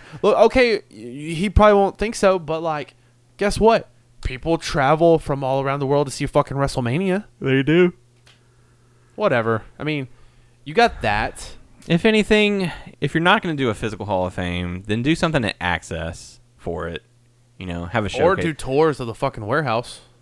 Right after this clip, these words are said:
Speaker 2: No kidding, man. I, did you watch that A and, A and E show?
Speaker 1: I watched part of it when
Speaker 2: Ugh.
Speaker 1: Mick Foley said he wanted to find the original Socko.
Speaker 2: Yeah.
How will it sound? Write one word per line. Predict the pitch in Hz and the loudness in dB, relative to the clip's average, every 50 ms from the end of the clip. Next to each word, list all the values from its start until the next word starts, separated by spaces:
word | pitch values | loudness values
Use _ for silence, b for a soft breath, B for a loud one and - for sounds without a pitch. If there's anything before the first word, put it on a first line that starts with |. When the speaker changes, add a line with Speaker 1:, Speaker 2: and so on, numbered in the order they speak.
| _ _ - | _ _ -16
Speaker 2:
No | 107 98 101 104 107 117 127 123 123 120 110 101 90 | -10 -6 0 2 4 4 6 4 4 2 0 -2 -4
kidding, | 85 - - 135 127 123 117 101 92 87 87 | -6 -4 0 2 2 2 2 -2 -6 -12 -10
man. | 92 92 95 95 95 95 95 95 95 | -8 -6 -6 -4 -4 -4 -4 -6 -6
I, | 92 98 113 123 | -8 -6 -8 -8
did | 107 - 113 120 120 | -8 -10 -16 -14 -12
you | 135 147 | -6 -2
watch | 151 165 156 - | -2 -2 -2 -2
that | 170 156 - | -2 -4 -2
A | 147 160 160 160 160 | -2 -2 -2 -2 -2
and, | 156 147 139 - _ - | -4 -6 -12 -10 _ -4
A | 147 156 | -4 -4
and | 156 147 | -4 -4
E | 147 156 170 | -4 -6 -6
show? | - - 175 180 185 | -4 -4 -4 -2 -2
Speaker 1:
I | 190 147 147 | 0 0 0
watched | 139 147 147 147 - - - - | 2 2 0 0 -2 -4 -10 -8
part | - - 127 123 139 143 | -6 -4 -2 -2 -2 -2
of | 131 107 | -2 -4
it | 107 110 - - | -6 -6 -4 0
when | - 117 | 4 6
Speaker 2:
Ugh. | 123 120 117 113 110 98 | 6 8 8 8 6 6
Speaker 1:
Mick | 87 | 6
Foley | 127 127 131 131 135 131 | 6 6 6 4 4 0
said | - - 135 127 | -2 -2 -4 -4
he | 123 131 | -4 -6
wanted | 120 117 123 123 117 | -6 -6 -6 -6 -8
to | 110 | -8
find | - - 123 113 110 110 107 107 | -10 -8 -6 -6 -6 -6 -8 -8
the | 110 | -6
original | 104 104 104 107 98 107 101 87 | -6 -4 -4 -6 -6 -8 -10 -10
Socko. | - - 107 101 107 - 123 127 127 123 - | -8 -6 -4 -4 -4 -2 -2 -2 -2 -4 -4
Speaker 2:
Yeah. | - - 90 87 87 87 85 90 95 | -4 0 0 2 2 2 2 0 -2